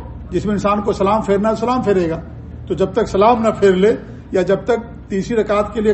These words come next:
کھڑا نہ ہو جائے، اس وقت تک انسان کو کیا کرنا ہے؟ انگلی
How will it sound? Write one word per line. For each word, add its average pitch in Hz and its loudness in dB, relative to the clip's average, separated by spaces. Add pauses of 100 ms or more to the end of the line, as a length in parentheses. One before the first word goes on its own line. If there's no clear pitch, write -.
کھڑا 214 4
نہ 233 0
ہو 185 0
جائے، 190 0 (680)
اس - -8
وقت 202 0
تک 214 -2
انسان 190 0
کو 208 -2
کیا 190 0
کرنا 196 0
ہے؟ 226 0
انگلی 196 0